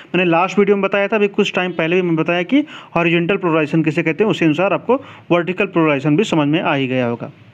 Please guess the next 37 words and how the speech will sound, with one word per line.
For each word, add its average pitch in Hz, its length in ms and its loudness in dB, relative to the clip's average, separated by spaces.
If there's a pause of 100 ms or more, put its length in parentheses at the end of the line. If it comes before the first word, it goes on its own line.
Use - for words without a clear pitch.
(240)
मतलब 208 200 -2
कि 247 60 -2
अगर 240 120 0
ट्रांसमीटर 180 480 -2
का 214 120 0
एंटीना 202 300 0
वर्टिकल 156 440 0
फॉर्म 202 240 0
में 214 120 0
है 302 180 0 (220)
तो 190 80 2
रिसीवर 175 360 0
का 185 120 -2
एंटीना 156 260 0
भी 180 60 2
वर्टिकल 180 380 2
होना 180 160 0
चाहिए, 226 280 2 (220)
जिससे 170 200 0
कि 202 100 0
हमें 190 180 0
स्ट्रॉन्गेस्ट 165 460 0
सिग्नल 175 300 2
ही 170 100 2
मिले। 117 260 -4 (840)
अब 202 60 4
हम 247 140 2
बात 240 180 0
करते 226 220 0
हैं 269 100 2
तीसरे 196 300 0
एंटीने, 143 340 0
लूप 196 280 2
एंटीने 147 340 0
के 139 80 0
बारे 123 200 0
में। 120 160 -8